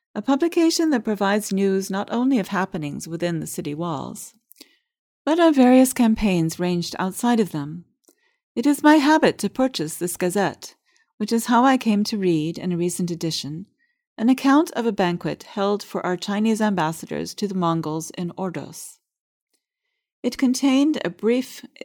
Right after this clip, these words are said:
description of the storyteller who entertained them there, including, in an appeal to the whimsical appetites of capital readers,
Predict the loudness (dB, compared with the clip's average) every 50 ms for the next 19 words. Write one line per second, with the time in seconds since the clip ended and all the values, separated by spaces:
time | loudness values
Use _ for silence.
0 | -16 -10 -10 -10 -8 -4 -6 -6 -4 -4 -4 -4 -4 -4 -4 -6 -8 -8 -8 -10
1 | -8 -4 0 2 2 2 2 0 -4 -8 -6 -6 -8 -8 -10 -10 -10 -8 -6 -4
2 | -4 -4 -4 -4 -2 -2 0 0 -2 -2 -4 -6 -6 -6 -8 -8 -8 -10 -14 -16
3 | _ _ _ _ _ _ _ _ _ _ _ -8 -4 -4 -2 2 4 6 6 6
4 | 6 4 4 0 -2 -2 -2 -2 -2 -2 -6 -8 -10 -8 -4 0 0 0 0 -2
5 | -4 -6 -6 -4 -2 -2 -2 0 -2 -2 -6 -8 -8 -6 -6 -6 -6 -6 -6 -4
6 | -4 -4 -6 -8 -10 -14 -10 -8 -8 -8 -8 -8 -10 -8 -4 -4 -2 -2 -2 -2
7 | -4 -4 -8 -12 -18